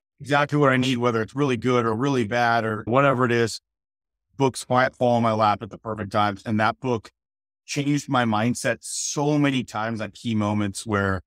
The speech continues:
you think everything's one way, and reading that book,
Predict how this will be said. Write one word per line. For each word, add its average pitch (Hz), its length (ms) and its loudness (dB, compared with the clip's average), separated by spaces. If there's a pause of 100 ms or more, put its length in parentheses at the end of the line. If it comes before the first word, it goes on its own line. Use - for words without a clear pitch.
(200)
you 107 180 -6 (100)
think 139 200 -2
everything's 117 520 0
one 117 320 -2
way, 110 440 0
and 101 280 -4
reading 117 300 0
that 104 200 0
book, 107 300 -6